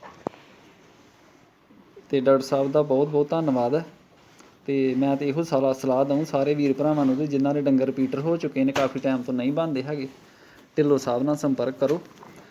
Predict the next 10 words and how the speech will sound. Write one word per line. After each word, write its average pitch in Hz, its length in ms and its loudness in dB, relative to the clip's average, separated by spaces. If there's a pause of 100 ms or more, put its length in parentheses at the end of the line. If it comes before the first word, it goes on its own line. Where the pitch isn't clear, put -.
(160)
ਤੇ 143 120 2
ਬਹੁਤ 131 280 2
ਵਧੀਆ 151 400 4
ਡਾਕਟਰ 143 420 0
ਨੇ, 165 160 -2 (440)
ਕਾਮਯਾਬ 135 460 2
ਕੰਮ 139 260 0
ਵਧੀਆ 135 280 2
ਕਰਦੇ 156 340 0
ਨੇ, 180 120 -4